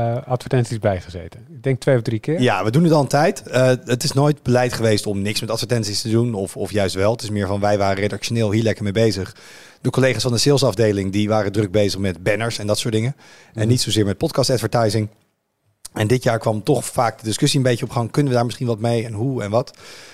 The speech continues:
Speaker 2: Ehm, en ik hoorde eigenlijk vrij recent, eh, dat, dat, dat de collega's van sales daar wat enthousiaster over waren geworden. En zeiden, "Ja,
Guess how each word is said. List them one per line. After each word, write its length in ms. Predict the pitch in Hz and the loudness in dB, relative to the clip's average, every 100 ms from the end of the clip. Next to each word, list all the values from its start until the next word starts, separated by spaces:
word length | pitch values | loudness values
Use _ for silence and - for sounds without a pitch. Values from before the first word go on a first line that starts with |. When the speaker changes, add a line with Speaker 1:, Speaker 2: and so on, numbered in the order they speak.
| - | -12
Speaker 2:
Ehm, 380 | - 123 120 120 120 - | -2 2 2 0 -4 -6
en 120 | - 143 | 0 2
ik 100 | 143 | 4
hoorde 160 | 151 | 2
eigenlijk 300 | 143 160 123 | 2 0 0
vrij 160 | 175 180 | 0 0
recent, 380 | 117 123 107 110 | 2 0 2 2
eh, 240 | 104 95 90 92 _ - | 2 2 -2 -12 _ -4
dat, 240 | 113 - | -4 0
dat, 260 | 113 - - | -2 -2 0
dat 300 | 113 110 - | 0 0 -6
de 80 | |
collega's 380 | - 127 117 110 | 0 2 2 -2
van 120 | 120 | -2
sales 280 | 110 127 110 | 0 2 2
daar 140 | 107 104 | 2 0
wat 100 | 104 | 0
enthousiaster 460 | 120 104 151 - | -2 0 0 0
over 140 | 110 104 | 0 2
waren 200 | 104 95 | 0 0
geworden. 360 | 92 92 120 - - - - - | -2 -2 -4 -8 -20 -20 -16 -2
En 80 | |
zeiden, 180 | 113 139 | 0 2
"Ja, 220 | 214 139 | 2 2